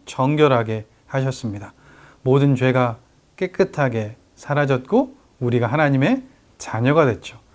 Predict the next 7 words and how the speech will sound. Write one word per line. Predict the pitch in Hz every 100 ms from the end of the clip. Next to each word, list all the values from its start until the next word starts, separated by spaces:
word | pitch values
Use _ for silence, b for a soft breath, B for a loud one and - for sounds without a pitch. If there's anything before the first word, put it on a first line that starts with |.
| b b b
하나님 | - 185 202 202
나라의 | 190 185 185 170
백성으로, | 156 170 - - 196 156 139 113 - b b
하나님의 | b 175 190 185 180 175
공동체로 | 170 202 220 233 - 135 123 165
우리가 | 135 127 110 165 240 b b b
들어가게 | - 135 131 123 104 110 190